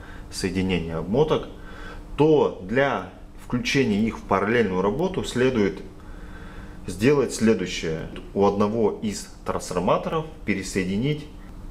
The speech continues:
проводники на, два проводника на выводах обмоток как высокого напряжения, так и низкого напряжения. То есть произвести двойную перемаркировку фаз.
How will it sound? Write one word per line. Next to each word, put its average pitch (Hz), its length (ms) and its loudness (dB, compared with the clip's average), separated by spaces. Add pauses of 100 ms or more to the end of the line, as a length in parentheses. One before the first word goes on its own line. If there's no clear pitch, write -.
(100)
проводники 104 680 2
на, 95 260 2 (140)
два 104 340 2
проводника 98 720 0
на 98 100 0
выводах 90 580 0 (200)
обмоток 95 580 0 (400)
как 160 240 4
высокого 147 480 2
напряжения, 104 540 0
так 131 260 0
и 110 60 0
низкого 90 400 -2
напряжения. 82 600 -2 (300)
То 135 80 6
есть 160 180 2
произвести 107 600 2
двойную 107 440 4
перемаркировку 98 1080 0 (160)
фаз. 80 340 0